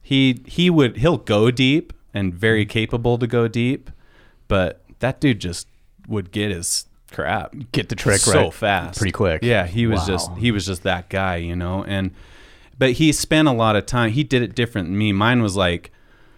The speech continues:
Speaker 1: learn it by doing it.
Speaker 2: Mm.
Speaker 1: And he would just sit and marinate on these things in his mind for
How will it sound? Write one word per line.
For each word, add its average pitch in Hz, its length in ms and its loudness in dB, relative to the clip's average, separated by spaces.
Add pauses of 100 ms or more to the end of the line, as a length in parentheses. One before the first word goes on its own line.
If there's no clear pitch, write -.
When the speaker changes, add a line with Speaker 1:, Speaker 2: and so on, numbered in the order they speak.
(340)
Speaker 1:
learn 123 380 4
it 143 100 0
by 110 160 2
doing 92 380 -2
it. 82 160 -12 (240)
Speaker 2:
Mm. 104 160 -12 (420)
Speaker 1:
And 117 140 0
he 143 140 4
would 131 140 4
just - 220 -2
sit 127 140 -2
and 95 340 -2
marinate 104 640 2
on 95 280 -6
these 92 200 -6
things 92 300 -6
in 87 100 -4
his 85 140 -6
mind 92 480 -4
for 87 400 -10